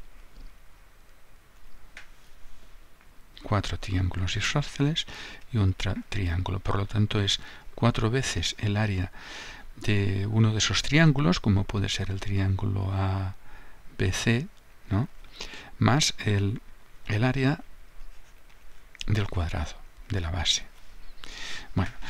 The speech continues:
entonces vamos a calcular aquí abajo el área del triángulo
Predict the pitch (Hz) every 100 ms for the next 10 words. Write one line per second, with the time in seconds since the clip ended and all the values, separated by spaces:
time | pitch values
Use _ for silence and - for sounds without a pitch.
0 | - - 110 147 - 135 120 135 135 127
1 | 123 143 147 143 - - - - - -
2 | - - - - - - - 110 101 101
3 | 110 - 196 - - - 110 101 107 113
4 | 117 131 - - 107 101 104 107 107 101
5 | 107 110 117